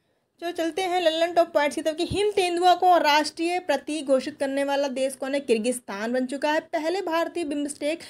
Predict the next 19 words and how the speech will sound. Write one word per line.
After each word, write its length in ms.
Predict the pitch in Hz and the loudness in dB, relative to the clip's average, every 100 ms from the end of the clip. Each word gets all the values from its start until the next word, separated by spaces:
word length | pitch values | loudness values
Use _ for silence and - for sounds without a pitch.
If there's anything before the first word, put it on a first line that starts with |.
| - - 262 | -20 -12 -8
महासचिव 580 | 269 302 302 269 302 302 | -4 -4 -6 -6 -6 -4
पद 120 | 277 - | -8 -6
पे 80 | 285 | -6
कौन 260 | 277 240 254 | -4 -2 -2
है? 80 | |
तो 80 | 277 | -2
इंदिरामणि 540 | 277 254 269 262 262 285 277 - | -2 0 -2 -2 -2 -2 -4 -2
पांडे 300 | 240 240 269 | 0 0 0
हैं 140 | 285 | 0
भारत 340 | 240 220 233 | 2 2 2
के, 120 | - 320 | -2 -4
और 60 | |
इसमें 160 | 320 311 | -2 -6
सात 300 | - 247 240 | -2 0 2
देश 260 | 226 262 - | 2 0 -2
शामिल 400 | 220 190 214 247 | -4 -2 -2 -2
है 80 | 262 | 0
बिम्स्टेक 480 | 254 254 269 269 | -2 -4 -6 -4
में। 200 | 277 320 | -4 -4